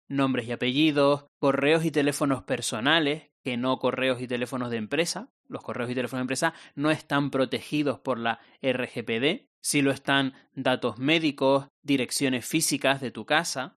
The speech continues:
pero en ningún caso esto afecta a información de ese proyecto, de ese edificio que estás haciendo y que estás subiendo a bim trescientos sesenta. La R G P D no es para proteger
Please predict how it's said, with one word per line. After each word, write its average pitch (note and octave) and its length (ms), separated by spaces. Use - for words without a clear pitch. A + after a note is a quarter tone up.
pero D#3 380
en C#3+ 240
ningún C3+ 480
caso F3+ 520
esto D3+ 360
afecta E3 680
a C#3 160
información C#3 960
de C#3+ 160
ese C#3+ 260
proyecto, D3 720
de B2+ 100
ese C3+ 220
edificio C#3 520
que D3 100
estás B2 240
haciendo C3+ 480
y C#3+ 40
que D3+ 60
estás C3+ 260
subiendo C3 520
a C#3 40
bim B2+ 180
trescientos A#2+ 320
sesenta. E3+ 400
La C3 220
R C#3+ 180
G D#3 120
P D3+ 120
D D#3 260
no C#3 140
es C#3 100
para D#3 280
proteger D3 680